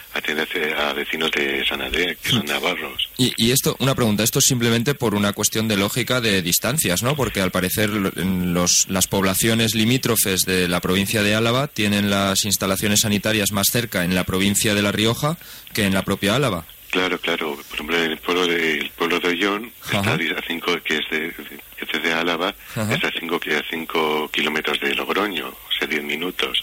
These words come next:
Speaker 2: Ajá.
Speaker 1: Mientras que para, que entre Logroño y, y Vitoria, pues son ca-, casi con ese doce o algo más, es una hora de viaje.
Speaker 2: Jo.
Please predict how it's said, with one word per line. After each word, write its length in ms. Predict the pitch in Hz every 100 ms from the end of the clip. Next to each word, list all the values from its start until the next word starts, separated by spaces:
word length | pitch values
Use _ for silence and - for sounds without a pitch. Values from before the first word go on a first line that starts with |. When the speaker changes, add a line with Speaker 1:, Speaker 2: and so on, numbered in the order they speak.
| -
Speaker 2:
Ajá. 280 | 107 104 90 - - - -
Speaker 1:
Mientras 280 | 78 80 78
que 60 |
para, 280 | 73 76 73
que 520 | - 73 73 73 71 71
entre 320 | 76 76 80
Logroño 340 | 73 76 76 90
y, 400 | 80 80 76 71 - - - - - - - -
y 120 | 87
Vitoria, 560 | 85 87 101 90 87 101 -
pues 140 | - -
son 140 | 80
ca-, 160 | - 71
casi 280 | - - -
con 180 | 78
ese 560 | 67 - 80 80 67 64 - - - -
doce 320 | 85 92 -
o 140 | - 73
algo 140 | 71
más, 160 | 76 71 -
es 100 | - -
una 200 | 85 85
hora 160 | 85 78
de 140 | 87
viaje. 440 | - 131 - - - -
Speaker 2:
Jo. 220 | -